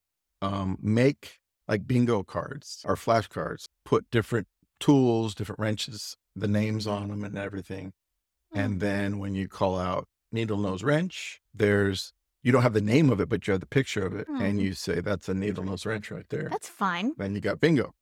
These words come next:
Speaker 2: That's
Speaker 1: Yeah.
Speaker 2: fun. Oh, I should play that.
Speaker 1: I just made up the game right now,
Speaker 2: <laughs>
Speaker 1: but sounds fun.
Speaker 2: Creative. <laughs> So next topic we wanna talk about, other than acquiring skills, you also had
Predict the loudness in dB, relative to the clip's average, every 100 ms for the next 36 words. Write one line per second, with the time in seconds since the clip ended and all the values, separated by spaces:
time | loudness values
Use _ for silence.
0 | _ -2 -2 0 0 0 -2 -10 -10 0
1 | 0 2 0 -2 -2 -4 0 2 2 2
2 | 2 2 -4 -6 -6 -6 -6 -6 -4 -4
3 | -4 _ _ 0 4 4 4 4 4 4
4 | 6 6 4 4 0 0 -2 0 2 0
5 | -2 -4 -2 2 4 4 2 2 0 2
6 | 2 2 4 4 4 2 2 2 4 2
7 | -4 0 4 6 6 4 2 0 2 4
8 | 2 0 -2 -4 -2 -2 -4 -8 -4 2
9 | 2 2 2 0 2 0 2 2 2